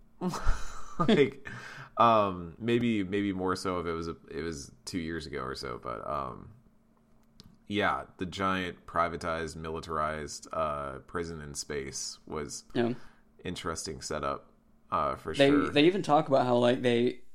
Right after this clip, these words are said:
Speaker 2: like, all the people here were sent by their homeworlds. Like,
Speaker 1: Mm-hmm. And paid
Speaker 2: like, they had
Speaker 1: for
Speaker 2: to
Speaker 1: it.
Speaker 2: pay, yeah, they had to pay, like, a fee to, like, keep them there, and if they don't <laughs> pay the fee, they just release them back onto the world.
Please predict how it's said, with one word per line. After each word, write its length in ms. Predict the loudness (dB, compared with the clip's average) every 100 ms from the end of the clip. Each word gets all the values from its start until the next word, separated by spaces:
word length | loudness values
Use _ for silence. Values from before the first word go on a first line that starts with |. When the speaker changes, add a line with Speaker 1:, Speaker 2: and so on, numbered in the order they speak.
| -14 -12 2
Speaker 2:
like, 220 | 2 6
all 180 | 10 10
the 80 | 8
people 140 | 0
here 260 | 0 2 4
were 160 | 2 0
sent 460 | 0 2 2 4
by 180 | 6 6
their 140 | 6
homeworlds. 640 | 2 0 2 2 0 -4 -14 -14 -16 -14 4
Like, 200 | 6 6
Speaker 1:
Mm-hmm. 440 | 2 -4 -10 -4
And 100 | -2
paid 120 | 6 8
Speaker 2:
like, 100 | 8
they 60 |
had 80 | 6
Speaker 1:
for 60 | 2
Speaker 2:
to 60 |
Speaker 1:
it. 0 |
Speaker 2:
pay, 360 | 4 6 6 4
yeah, 160 | 8 10
they 80 |
had 120 | 8 6
to 40 |
pay, 240 | 2 6
like, 140 | 6 6
a 80 | 2
fee 560 | 6 8 8 6 0 -12 -14 -14 2
to, 60 | 4
like, 140 | 4
keep 260 | 2 0 4
them 160 | 4
there, 180 | 6 6
and 100 | 6
if 100 | 6
they 120 | 6 6
don't 460 | 6 4 4 0
<laughs> 0 |
pay 180 | 0 2
the 80 | 2
fee, 220 | 2 4
they 80 | 4
just 120 | 4
release 220 | 0 0
them 100 | 0
back 220 | 2 0
onto 160 | -2 -4
the 80 | -2
world. 400 | 0 2 0